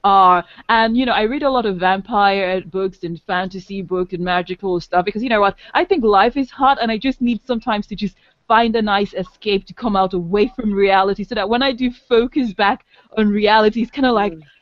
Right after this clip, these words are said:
Speaker 1: ah, okay. Yeah, so, you know, this one's quite, um, interesting in the sense that, you know, she's, we don't know what the lady is. So, like, whereas in, you know, in True Blood, you know, Sookie Stackhouse was quote-unquote an angel,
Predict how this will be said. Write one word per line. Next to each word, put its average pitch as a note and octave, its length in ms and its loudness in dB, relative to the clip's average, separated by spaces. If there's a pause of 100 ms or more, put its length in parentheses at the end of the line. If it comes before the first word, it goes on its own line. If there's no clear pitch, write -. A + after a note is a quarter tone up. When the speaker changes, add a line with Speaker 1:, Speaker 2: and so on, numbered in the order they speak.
(320)
Speaker 1:
ah, A#3 720 -4 (100)
okay. F3+ 500 -4 (240)
Yeah, G#3+ 280 2
so, B3+ 360 2
you B3 140 -2
know, A#3+ 140 -2
this C#4+ 240 -8
one's D#4 280 -8
quite, A#3+ 440 -4 (100)
um, G#3 340 -2 (160)
interesting A#3+ 720 -2
in G#3 120 -4
the G3+ 80 -8
sense G#3 340 -4
that, F#3+ 200 0
you G3+ 80 0
know, F#3+ 200 0 (260)
she's, A#3 760 0 (920)
we G#3+ 100 4
don't B3+ 200 4
know C4 120 2
what A3 200 0
the F#3+ 100 -2
lady F#3 400 0
is. F3+ 240 -6
So, A3+ 80 -2
like, C4+ 220 0
whereas D#4+ 260 -2
in, A#3+ 240 -2
you G#3+ 140 -6
know, G3+ 100 -4
in G3 340 -4 (100)
True D#4+ 240 -2
Blood, E3+ 300 -2
you G3 80 -2
know, F3+ 80 -2
Sookie G3 300 -6
Stackhouse F#3+ 680 0
was F3+ 140 -2
quote-unquote F3+ 520 -6
an E3 160 -8
angel, G#3 540 0